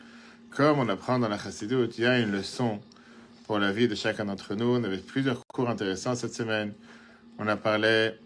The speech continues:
à la conférence à Romainville comment le Tanya peut être vraiment la réponse à toutes les questions, comme l'Admor Azaken a dit. On a parlé aussi sur la,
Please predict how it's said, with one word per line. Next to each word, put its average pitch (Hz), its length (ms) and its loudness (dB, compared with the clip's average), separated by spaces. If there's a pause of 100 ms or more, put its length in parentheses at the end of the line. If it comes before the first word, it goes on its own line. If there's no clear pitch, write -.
(140)
à 95 60 -6
la 98 80 -4
conférence 101 420 -6
à 110 40 -4
Romainville 101 480 -4
comment 113 380 -2
le 104 140 -2
Tanya 110 360 -2
peut 107 120 -6
être 95 120 -4
vraiment 110 320 0
la 104 100 0
réponse 110 400 -2
à 101 80 -4
toutes 117 220 -4
les 104 100 -4
questions, 123 540 -2 (480)
comme 110 180 0
l'Admor 107 280 0
Azaken 123 380 2
a 117 60 2
dit. 104 300 -2 (520)
On 110 60 -6
a 104 100 2
parlé 107 280 0
aussi 113 400 0
sur 123 580 4 (720)
la, 107 400 6